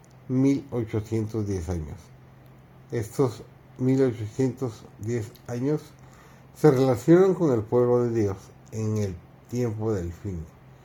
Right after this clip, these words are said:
Si comenzamos en el año treinta y cuatro después de Cristo y avanzamos mil ochocientos diez años en la cronología del tiempo profético,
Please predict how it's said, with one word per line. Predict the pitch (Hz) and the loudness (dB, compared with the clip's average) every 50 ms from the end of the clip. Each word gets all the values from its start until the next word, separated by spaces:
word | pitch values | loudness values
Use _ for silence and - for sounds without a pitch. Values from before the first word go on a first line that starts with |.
| - - - - - - - - - - - - - - | -20 -20 -20 -20 -20 -20 -20 -20 -20 -20 -20 -20 -20 -10
Si | - - 135 | -6 -6 -2
comenzamos | - 147 139 139 135 127 131 156 170 175 160 | 2 2 4 4 4 4 4 4 4 4 4
en | 156 156 | 4 2
el | 135 120 | 2 2
año | 123 127 120 104 | 2 2 0 0
treinta | - 98 92 87 85 95 | -2 -6 -6 -6 -8 -8
y | |
cuatro | - - 120 120 110 - 110 | -4 -2 -2 -2 -2 -4 -6
después | 107 107 - - 123 120 | -8 -8 -6 -6 -4 -4
de | 117 | -4
Cristo | 107 113 123 120 107 - - 110 - - | -4 -4 -4 -4 -4 -6 -8 -8 -8 -6
y | 110 120 | -4 -2
avanzamos | 120 110 104 104 104 101 - 131 135 139 139 143 135 - - - - - - - - - - - - - - - - - - - - - - - - - - - - - - - - - - - - - - - - - - - - - - - - - - - - - - - - - | -2 0 0 -2 -2 -2 -2 -2 0 0 0 -2 -4 -6 -10 -20 -20 -20 -20 -20 -20 -20 -20 -20 -20 -20 -20 -20 -20 -20 -20 -20 -20 -20 -20 -20 -20 -20 -20 -20 -20 -20 -20 -20 -20 -20 -20 -20 -20 -20 -20 -20 -20 -20 -20 -20 -20 -20 -20 -20 -20 -20 -20 -20 -20 -20 -20 -20 -8 -2
mil | 131 135 143 151 165 165 165 - | 0 4 6 6 4 4 2 -2
ochocientos | 139 123 104 117 110 107 - 135 131 113 107 - 113 104 101 | -4 -2 0 -2 -2 -2 -2 -2 -2 -2 -4 -6 -6 -6 -4
diez | 101 110 110 110 104 - - - | -2 -2 -2 -2 -4 -6 -10 -12
años | - 120 120 113 107 95 85 - - - - | -8 -6 -4 -4 -4 -4 -6 -10 -16 -14 -10
en | 113 117 | -8 -8
la | 117 107 | -8 -6
cronología | 110 123 117 120 123 120 120 117 107 - 139 131 127 110 95 - - - - - - - - - - - - - - - - - - - - - - - - - - - - - - - - - - - - - - - - - - - - | -4 -2 0 0 0 2 2 0 0 -2 -2 0 0 0 -2 -4 -8 -16 -20 -20 -20 -20 -20 -20 -20 -20 -20 -20 -20 -20 -20 -20 -20 -20 -20 -20 -20 -20 -20 -20 -20 -20 -20 -20 -20 -20 -20 -20 -20 -20 -20 -20 -20 -20 -20 -20 -20 -16 -12
del | 110 110 107 113 127 117 110 104 | -8 -4 -2 0 0 0 0 -2
tiempo | - - 127 131 123 - 139 - | -2 -2 -2 0 0 -2 -4 -4
profético, | - 139 135 123 131 120 107 113 110 - - 131 - - | -4 -4 -2 0 -2 -2 -2 -4 -6 -4 -4 -4 -4 -4